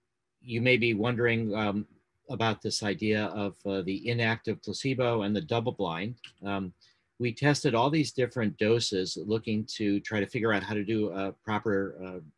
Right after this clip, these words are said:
successful double blind experiment. A lot of my dissertation at the Kennedy School was about this methodological concern of how to do a double blind study. Um, the solution I came up with was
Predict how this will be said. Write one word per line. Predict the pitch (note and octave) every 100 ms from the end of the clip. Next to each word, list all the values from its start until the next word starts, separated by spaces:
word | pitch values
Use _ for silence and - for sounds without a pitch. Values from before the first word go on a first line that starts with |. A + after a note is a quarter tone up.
| _ _
successful | - G#2 - A2+ G#2+ - G2+
double | F2+ G#2 G2+
blind | G2 F#2+
experiment. | F2 - G#2+ F#2+ E2+ E2+ A2+ - _ _ _ _
A |
lot | G#2+
of | A2
my | G#2+
dissertation | F#2+ G#2+ G2 A2+ A2+ A2+
at | G2
the | -
Kennedy | - G2
School | F#2 - G2+
was | F#2+
about | F#2 E2+ G#2+ G#2
this | G2+ -
methodological | G2 F#2+ F#2 F#2 F#2+ F#2+ D#2+ _
concern | F2 - A2 G2
of | E2
how | G2
to | F#2+
do | G2
a | F#2+
double | G2 G2
blind | F2 F2+ F2
study. | - F2 F2 F2+ _ _ _ _ _ _ -
Um, | G2+ F#2+
the | G2 G#2+
solution | - A#2+ D3+ D3 A#2+
I | G#2+
came | - B2+ C3+ - - _ -
up | B2 -
with | G#2 G2 -
was | G#2+ G#2+ G2